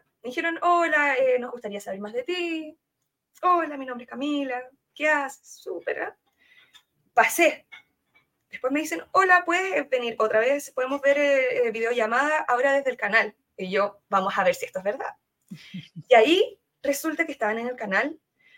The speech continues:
Speaker 1: había harta gente, se escuchaba harta gente en la videollamada, pero solamente veía uno. Y me dice, "Bueno, esta es la audición que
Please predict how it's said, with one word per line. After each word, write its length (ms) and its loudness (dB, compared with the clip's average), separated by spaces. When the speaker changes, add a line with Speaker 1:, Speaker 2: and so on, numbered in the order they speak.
Speaker 1:
había 400 4
harta 340 2
gente, 400 -4
se 100 -8
escuchaba 380 -6
harta 200 -6
gente 560 -4
en 100 -4
la 140 2
videollamada, 440 0
pero 140 -2
solamente 420 -2
veía 220 -2
uno. 260 -8
Y 80 -6
me 140 2
dice, 220 -2
"Bueno, 260 2
esta 260 -2
es 40 -4
la 80 6
audición 540 -4
que 340 6